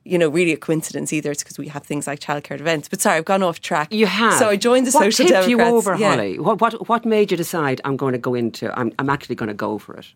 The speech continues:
Speaker 2: So you, so that's how you, that's how you chose the party.
Speaker 1: Joined the party, basically,
Speaker 2: Yeah.
Speaker 1: yeah. And
Speaker 2: You, so you joined the party. Did someone, did someone say to you, "You should really try"?
Speaker 1: Yeah, so then it
Speaker 2: for
Speaker 1: was
Speaker 2: election?
Speaker 1: a couple of us who had, um,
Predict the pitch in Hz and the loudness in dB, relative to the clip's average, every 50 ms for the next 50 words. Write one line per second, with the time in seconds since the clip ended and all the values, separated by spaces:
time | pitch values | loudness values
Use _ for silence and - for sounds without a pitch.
0 | _ _ _ _ - - _ _ - 156 151 139 123 - - 147 - 156 143 175 | _ _ _ _ -20 -20 _ _ -4 -2 0 0 0 0 -2 -4 -2 -2 0 0
1 | 180 180 - 185 180 170 165 156 139 143 - - 170 156 - - 147 143 135 131 | 0 0 0 0 0 2 0 -2 -2 -6 -6 -4 -4 -4 -2 -2 -2 -2 -2 -2
2 | - - 139 131 120 - 117 - 127 120 117 117 113 - 110 107 _ - - - | -4 -4 -4 -2 -4 -4 -6 -6 -4 -2 -2 -2 -4 -6 -10 -12 _ -12 -8 -4
3 | 226 220 226 226 226 - - 175 202 220 220 - 180 151 - 175 208 220 220 240 | -2 0 0 -2 -2 -4 -8 -8 -6 -6 -6 -8 -8 -4 -4 -4 -2 0 0 0
4 | 233 202 202 208 196 180 - - 175 208 202 202 226 202 196 - 233 247 262 247 | 0 0 2 2 2 2 0 0 2 2 2 4 2 2 2 2 2 2 2 2
5 | - 220 214 185 175 190 - - 233 226 - 269 269 269 262 254 240 233 - _ | 0 0 0 -2 -4 -6 -2 0 0 2 2 2 2 2 2 2 0 -2 -6 _
6 | - 196 214 202 - - - 269 285 277 247 180 135 117 107 - - - 165 151 | -8 -4 -4 -4 -2 0 2 2 4 4 4 2 0 0 -4 -6 -8 -6 -2 0
7 | 143 127 120 - 127 117 101 82 - _ _ _ _ _ _ - 170 185 175 160 | 0 -2 -2 -4 -8 -8 -8 -8 -10 _ _ _ _ _ _ -6 -2 -2 -2 -2
8 | - - 156 135 147 147 135 123 117 101 - - - - _ - - - 113 113 | -2 -4 -6 -2 -2 -2 -2 -2 -4 -6 -8 -12 -18 -20 _ -12 -6 -4 -2 -2
9 | 104 98 87 - - - - _ _ _ _ _ _ _ _ - _ _ _ - | -2 -4 -8 -12 -14 -20 -20 _ _ _ _ _ _ _ _ -20 _ _ _ -10
10 | 240 277 254 202 - - 220 247 254 269 240 220 202 - - - - - 196 - | -6 -6 -6 -6 -4 -2 0 2 2 4 2 2 0 0 -2 -4 -4 -6 -6 -6
11 | - - - 254 - - 208 190 180 190 - - 202 180 170 160 156 139 - - | -6 -4 -4 -4 -4 -4 -6 -6 -4 -6 -6 -4 -4 -6 -6 -6 -8 -8 -10 -12
12 | - - 170 160 156 151 147 151 156 | -10 -8 -8 -8 -8 -8 -10 -12 -14